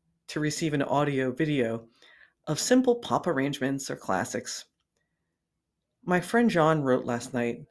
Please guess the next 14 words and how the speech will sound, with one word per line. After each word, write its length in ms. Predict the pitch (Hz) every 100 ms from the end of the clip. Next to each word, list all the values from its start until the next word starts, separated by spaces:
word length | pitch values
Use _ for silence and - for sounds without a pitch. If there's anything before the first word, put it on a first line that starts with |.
| _ _ _ -
about 280 | 135 127
two 140 | - 160
pieces 440 | - 127 - 110
I 100 | 76
sent, 400 | - - - - _ _ _ _ _ _ _ _ _
a 80 | -
Ravel 680 | 143 135 139 139 139 139 139 - _ _ _ _ -
and 160 | 135
a 60 | 123
Chopin. 720 | - 123 120 120 110 107 113 _ _ _ _ _ _ _ _ _ _ _ _ _
You 120 | - 208
truly 360 | - 262 247
are 140 | 190 180
gifted, 540 | 185 254 - -